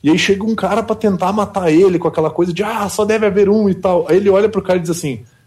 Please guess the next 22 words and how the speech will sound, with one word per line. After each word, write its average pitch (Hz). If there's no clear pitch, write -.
Cara, 127
nunca 180
vai 107
haver 101
só 95
um, 90
sabe? 98
E 147
ele 143
fala 156
que, -
tipo, -
ele 123
já 135
viajou 135
o 151
mundo 156
inteiro 131
e 135
ele 156
fez 156
va-, 143